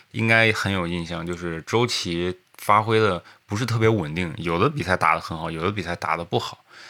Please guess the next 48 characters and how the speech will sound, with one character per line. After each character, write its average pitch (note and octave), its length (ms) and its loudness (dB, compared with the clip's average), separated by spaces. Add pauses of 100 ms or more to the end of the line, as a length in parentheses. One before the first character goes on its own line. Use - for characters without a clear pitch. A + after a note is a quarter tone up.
(440)
但 A2 160 4
是 G#2 60 4
在 G2+ 140 6
澳 G#2 160 6
洲 G2+ 160 2
打 D#2+ 200 4
完 D#2+ 220 2
一 F#2 60 0
年 E2+ 180 2
回 E2 240 -2
来 E2+ 160 4
之 E2 140 -6
后， E2 260 -8 (420)
我 E2 80 -12
们 E2+ 140 -6
就 F2+ 100 -2
可 F2 80 -6
以 E2+ 60 -6
看 F2 240 -6
出 D#2+ 80 -8
来， D#2 100 -10 (460)
周 G2+ 180 2
琦 F2+ 220 -4
确 - 260 0
实 E2+ 240 -2
成 E2 360 -6
长 E2 160 -2
了， D2 160 -12 (240)
他 G#2+ 140 -2
能 A2 140 0
扛 F2+ 300 0
得 G#2 60 0
起 - 160 -8
球 E2+ 260 -6
队， E2+ 140 0
而 F2 180 4
且 - 320 -4
他 - 160 -2
每 F2 360 0
一 G2+ 40 0
场 E2 180 -4
发 D#2+ 240 0
挥 F2+ 200 -2
都 F2+ 160 -2
非 F2+ 260 -2
常 E2+ 240 -6
稳 D#2 160 -10
定。 D#2 180 -10